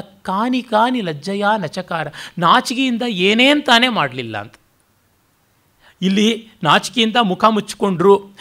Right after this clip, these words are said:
ಕಣ್ಣು ಮುಚ್ಕೊಂಡ್ರು ಅಂತ ಬಾಯಿ ಬಿಟ್ಟು ಕವಿ ಹೇಳಿದ್ದಾನೆ, ಅಲ್ಲಿ ಹೇಳಿಲ್ಲ. ಶಿವಪಾರ್ವತಿಯರ ಶೃಂಗಾರಕ್ಕೂ ಅಗ್ನಿವರ್ಣನ ಶೃಂಗಾರಕ್ಕೂ ಅದೇ ವ್ಯತ್ಯಾಸ. ಅಲ್ಲಿ ಒಂದೇ ಕನ್ನಡಿ, ಒಬ್ಬಳೇ ಪಾರ್ವತಿ. ಇಲ್ಲಿ ಅನೇಕ ಕನ್ನಡಿಗಳು, ಅನೇಕ ಕನ್ಯೆಯರು.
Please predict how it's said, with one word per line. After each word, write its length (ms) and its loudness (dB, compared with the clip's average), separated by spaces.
ಕಣ್ಣು 220 2
ಮುಚ್ಕೊಂಡ್ರು 520 0
ಅಂತ 120 -2
ಬಾಯಿ 240 2
ಬಿಟ್ಟು 260 -8
ಕವಿ 220 -4
ಹೇಳಿದ್ದಾನೆ, 420 -6
ಅಲ್ಲಿ 260 -8
ಹೇಳಿಲ್ಲ. 360 -12
ಶಿವಪಾರ್ವತಿಯರ 840 -2
ಶೃಂಗಾರಕ್ಕೂ 760 -10
ಅಗ್ನಿವರ್ಣನ 680 -8
ಶೃಂಗಾರಕ್ಕೂ 600 -10
ಅದೇ 220 -10
ವ್ಯತ್ಯಾಸ. 480 -16
ಅಲ್ಲಿ 160 -4
ಒಂದೇ 440 -4
ಕನ್ನಡಿ, 420 -10
ಒಬ್ಬಳೇ 340 -10
ಪಾರ್ವತಿ. 540 -12
ಇಲ್ಲಿ 160 2
ಅನೇಕ 520 0
ಕನ್ನಡಿಗಳು, 680 -4
ಅನೇಕ 380 -2
ಕನ್ಯೆಯರು. 580 -6